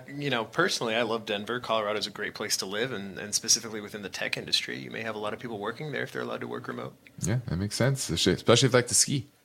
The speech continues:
Speaker 2: right?
Speaker 1: Like I do.
Speaker 2: Yeah, there you go. And, uh, Georgia is number eight. It has a labor shortage. Its unemployment rate is around three percent. And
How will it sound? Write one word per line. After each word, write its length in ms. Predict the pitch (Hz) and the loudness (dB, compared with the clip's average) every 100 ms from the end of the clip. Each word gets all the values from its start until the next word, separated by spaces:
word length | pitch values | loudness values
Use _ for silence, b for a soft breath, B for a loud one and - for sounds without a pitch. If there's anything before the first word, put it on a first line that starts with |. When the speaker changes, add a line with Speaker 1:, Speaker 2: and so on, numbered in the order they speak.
| _ _ | _ _
Speaker 2:
right? 160 | - 123 - - | -4 -4 -6 -6
Speaker 1:
Like 180 | 101 110 | -4 -2
I 60 | |
do. 200 | 110 151 156 - | -2 -4 -4 2
Speaker 2:
Yeah, 100 | 95 | 4
there 140 | 127 | 6
you 80 | 90 | 6
go. 160 | 113 123 131 | 4 2 8
And, 240 | 117 113 | 8 10
uh, 140 | 117 104 | 8 8
Georgia 360 | 113 139 165 | 8 8 8
is 140 | 160 117 | 6 6
number 380 | 110 120 120 - | 6 6 4 6
eight. 420 | 110 139 - - B B B - | 6 6 2 -2 B B B 8
It 280 | 113 - | 8 8
has 300 | 123 127 123 - | 6 8 6 6
a 180 | 104 98 | 6 6
labor 640 | 101 107 127 131 123 - | 8 8 8 8 4 4
shortage. 680 | - - 107 101 107 135 107 | -2 4 6 6 6 2 0
Its 420 | - - - - - | 0 2 0 -4 2
unemployment 380 | 110 113 110 107 | 4 6 4 4
rate 80 | 85 | 4
is 100 | 80 | 4
around 180 | 78 69 | 2 2
three 340 | - 82 95 | 2 4 4
percent. 600 | - 90 - 73 90 - B B B - | 4 0 4 4 4 0 B B B 6
And 480 | 107 104 101 101 | 10 10 8 4